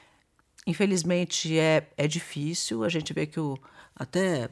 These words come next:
independente de gostar ou não do presidente que nós temos hoje, ele é um cara bocudo, né? Ele não tem muito medo de nada, não.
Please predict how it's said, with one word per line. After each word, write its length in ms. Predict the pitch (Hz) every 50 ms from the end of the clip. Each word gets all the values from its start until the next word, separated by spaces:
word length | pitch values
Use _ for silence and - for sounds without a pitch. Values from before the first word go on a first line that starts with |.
| - -
independente 680 | - 147 156 165 156 - 156 147 147 156 156 151 151 -
de 80 | 147
gostar 460 | 131 - 135 135 - - 151 151 151
ou 80 | 147 127
não 260 | 131 147 165 180 170
do 120 | 151 151 117
presidente 460 | - 147 139 131 143 139 143 - -
que 100 | - 135
nós 160 | 120 120 120
temos 340 | - - 139 135 131 123 127
hoje, 380 | 143 170 202 220 202 165 143
ele 180 | 156 175 208 269
é 60 | -
um 220 | - 415 427 427 392
cara 360 | - - 294 294 277 302 - - - - - - - - - - - -
bocudo, 540 | - - - - - - 180 180 147 110 101
né? 200 | 113 123 151 151
Ele 160 | 135 135 139
não 120 | 143 156 156
tem 140 | 151 180 180
muito 280 | 190 202 - 214 233
medo 300 | 208 190 190 190 185 185 180
de 120 | 175 180
nada, 280 | 165 143 143 143 143 127
não. 240 | 120 123 143 175